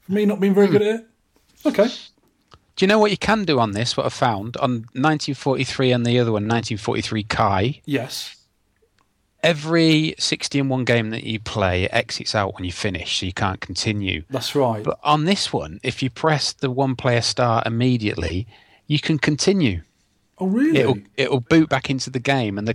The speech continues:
Speaker 2: countdown's still going, and you can carry on.
Speaker 1: Oh, okay. I didn't know that. Did you also
Speaker 2: Yeah.
Speaker 1: know, in two-player
Speaker 2: Mm.
Speaker 1: mode, when both players, 'cause you play on the same screen at the same time, you help each other out.
Speaker 2: Yeah.
Speaker 1: When both players overlap their planes on screen, energy bar can be transferred from the player with the more fuel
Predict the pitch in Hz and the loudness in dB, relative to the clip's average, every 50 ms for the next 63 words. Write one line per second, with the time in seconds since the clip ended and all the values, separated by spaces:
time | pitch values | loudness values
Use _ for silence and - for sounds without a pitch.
0 | - _ - - - 151 143 139 - - 120 120 113 - - 123 113 117 - 127 | -6 _ -12 -4 0 0 0 0 0 -2 -2 -2 -2 -6 -6 -8 -6 -2 -2 -2
1 | 120 104 90 90 - - 104 113 120 117 - - 127 123 120 127 143 147 135 123 | -2 -2 -4 -6 -8 -10 -10 -10 -8 -8 -4 -2 0 2 2 2 0 0 -2 -6
2 | _ _ _ _ _ _ _ _ _ _ _ _ _ - 147 175 240 294 311 240 | _ _ _ _ _ _ _ _ _ _ _ _ _ -2 -2 0 2 2 2 2
3 | 170 233 277 - - 107 107 117 139 147 147 190 220 147 113 113 - - - _ | 2 0 -2 -4 -4 -4 -4 -4 -4 -4 -2 -2 -2 -2 -2 -4 -8 -14 -20 _
4 | _ - 135 139 180 196 208 254 269 - 123 - 151 123 123 120 110 101 120 190 | _ -8 0 4 6 6 8 6 6 4 4 2 2 2 2 0 -2 -2 -2 -4
5 | 269 - - _ _ _ _ _ - 156 156 - - - 247 262 233 - 220 226 | -4 -6 -10 _ _ _ _ _ -2 -2 -2 0 0 2 2 2 2 2 2 2
6 | 226 190 131 101 98 - 113 143 208 226 - - _ _ _ _ _ _ - - | 2 2 2 0 -2 -2 -2 -2 -2 -4 -6 -10 _ _ _ _ _ _ -20 -20
7 | - - _ _ - 156 156 143 214 247 233 233 - - 226 226 180 131 123 - | -20 -20 _ _ -2 -2 2 4 4 2 2 0 -4 0 2 4 4 4 2 0
8 | 156 151 - - 185 175 160 156 - - - 165 156 147 - - 156 143 143 143 | -2 -2 0 2 2 4 4 2 2 2 2 2 2 0 2 2 2 0 2 0
9 | - - 147 139 139 135 - 143 165 185 180 147 131 127 117 - 147 143 - 147 | -2 2 2 4 2 2 2 2 2 2 2 2 2 0 0 0 0 0 0 -2
10 | - - 131 135 139 165 208 233 233 - _ _ _ _ _ _ - - - _ | -2 0 0 2 2 2 0 -2 -4 -10 _ _ _ _ _ _ -20 -20 -20 _
11 | _ _ _ _ - - 107 143 175 170 214 240 247 233 - 233 220 190 - - | _ _ _ _ -8 -2 0 2 2 4 4 2 2 2 2 2 2 2 2 2
12 | 196 190 165 165 170 175 - 151 147 - - 170 165 156 143 131 135 139 135 - | 2 2 4 2 0 0 0 -4 -4 -2 -2 0 0 0 0 0 0 -2 0 0
13 | 143 127 143 - - 190 233 233 - 143 131 120 117 117 113 - - 135 139 - | 0 0 0 0 2 2 4 4 2 2 2 2 2 0 0 0 -2 -2 -2 -2
14 | - - 185 208 214 202 - - 208 170 139 120 113 117 127 - - - - 208 | -2 0 0 -2 -2 -4 -4 0 2 2 2 2 0 -2 -2 -2 -4 -2 0 2
15 | 196 170 143 135 143 143 147 170 185 208 226 220 220 - - 120 110 101 - 113 | 2 2 2 2 2 2 2 2 2 2 2 2 0 -4 -6 -8 -8 -6 -6 -6
16 | 143 151 170 | -6 -6 -8